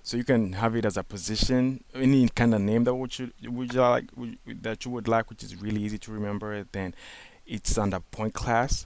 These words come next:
Flow, it can be a flow value, but it has to be at least, the size has to be three, or you can put it as a vector,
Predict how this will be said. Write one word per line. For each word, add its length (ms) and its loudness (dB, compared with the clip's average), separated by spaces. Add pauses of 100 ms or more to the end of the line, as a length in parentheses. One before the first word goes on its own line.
Flow, 360 -4
it 100 -8
can 140 2
be 80 4
a 80 6
flow 220 0
value, 440 2
but 200 -2
it 40 0
has 180 2
to 120 -8
be 320 -8 (160)
at 200 -6
least, 280 2 (260)
the 180 -6
size 280 4
has 160 -2
to 80 -8
be 100 -4
three, 380 -8 (160)
or 100 -4
you 60 -2
can 160 -2
put 180 -6
it 100 0
as 140 -2
a 80 -6
vector, 460 -4